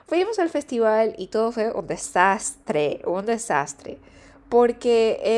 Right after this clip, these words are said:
el perrito empezó, o se puso incluso más nervioso, claro, ¿no?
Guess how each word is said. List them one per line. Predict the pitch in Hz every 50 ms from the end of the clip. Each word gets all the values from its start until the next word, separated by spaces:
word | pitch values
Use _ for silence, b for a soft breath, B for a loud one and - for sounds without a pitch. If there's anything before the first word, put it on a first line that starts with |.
| 240 240 240
el | 233 220
perrito | 226 247 262 294 294 262 311
empezó, | 302 285 - 254 254 247 - - - 269 226 220 226 247 - -
o | - 233 - -
se | - - 220
puso | - 240 247 247
incluso | 240 220 202 - - 254 247 254 262 302 320 302 262
más | 214 208 202 220 214 202
nervioso, | 196 190 175 175 165 165 160 160 180 - - 240 -
claro, | - 262 285 330 247 196 180 175 160
¿no? | 175 190 226